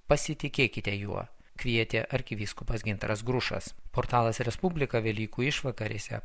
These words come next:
pakalbino Vilniaus seminarijos dvasios tėvą kunigą Saulių Bužauską. Jis atkreipia dėmesį į velykų laiko ypatingumą. Į bažnyčias pasimelsti, atlikti išpažintį, dalyvauti mišiose susirenka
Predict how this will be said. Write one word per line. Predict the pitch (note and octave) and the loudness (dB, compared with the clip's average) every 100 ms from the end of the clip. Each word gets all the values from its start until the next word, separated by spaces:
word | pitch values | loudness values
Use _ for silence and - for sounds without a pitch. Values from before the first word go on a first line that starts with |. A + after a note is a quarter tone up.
| - | -2
pakalbino | C3 - D3 C#3 C3+ C3 C3 - | 0 4 2 4 2 2 2 0
Vilniaus | C#3 E3 D3 C3+ | 2 4 4 2
seminarijos | B2+ A#2+ A#2 A#2+ A#2 G#2+ | 2 2 2 2 2 0
dvasios | A2 G#2 - - | 0 0 0 -4
tėvą | - C3+ C3 A#2+ | 0 2 4 0
kunigą | A#2+ A2+ A2+ | 0 0 0
Saulių | A2 A2+ A#2 A#2+ | 0 0 -2 0
Bužauską. | C3 C3 C3+ A2 - - G#2+ - - - - | 2 4 4 2 -2 -8 -8 -12 -14 -12 0
Jis | F3+ - - B2 | 2 2 -2 -4
atkreipia | - C#3 C#3 A#2+ | 4 4 4 2
dėmesį | C3 C3+ A#2 - A#2 | 2 4 2 2 -4
į | - B2+ B2+ - | -2 -2 -4 0
velykų | C3 C#3 D3 - B2 | 2 2 -2 -2 0
laiko | B2 B2 B2 | 0 0 -2
ypatingumą. | A#2+ C3 C3+ B2+ D#3 A2 G#2+ A2+ - - - | 0 -2 0 2 4 4 0 -4 -12 -12 -8
Į | A#2 | -2
bažnyčias | A2+ A#2 D3 C3+ A2 | 0 4 4 2 0
pasimelsti, | - G#2+ A2+ A2 C3+ B2+ - B2+ - | -2 -4 -2 0 0 -2 -6 -8 -6
atlikti | B2 - A2+ - B2+ | -6 -4 -6 -2 -2
išpažintį, | - - A#2 A#2 A#2 A2+ | 0 -2 -2 -2 -2 -2
dalyvauti | A#2 A#2+ C3+ C#3+ C3+ B2+ | -2 0 2 0 0 0
mišiose | A#2+ A2 G2+ - C3 | 0 0 0 2 0
susirenka | - - B2 A#2+ A#2+ A2+ B2 | 0 -2 2 2 2 2 0